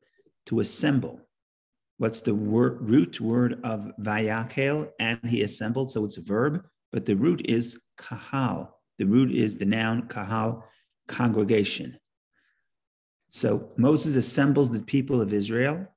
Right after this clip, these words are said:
and reiterates to them the commandment to observe the Shabbat.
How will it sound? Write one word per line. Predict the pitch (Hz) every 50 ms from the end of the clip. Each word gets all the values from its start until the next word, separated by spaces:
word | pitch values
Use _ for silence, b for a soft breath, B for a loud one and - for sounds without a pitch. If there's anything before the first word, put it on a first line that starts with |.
| -
and | 113 107 104 107
reiterates | 117 120 117 120 139 170 165 160 139 139 127 127 123 -
to | - 113
them | 107 113 117 123 123 120
the | 113 110
commandment | 120 - 113 107 110 117 120 127 131 135 143 139 135 -
to | 117 107
observe | 98 98 - 117 120 113 110 113 107
the | 98
Shabbat. | - - 107 95 - 98 92 82 - - - - - -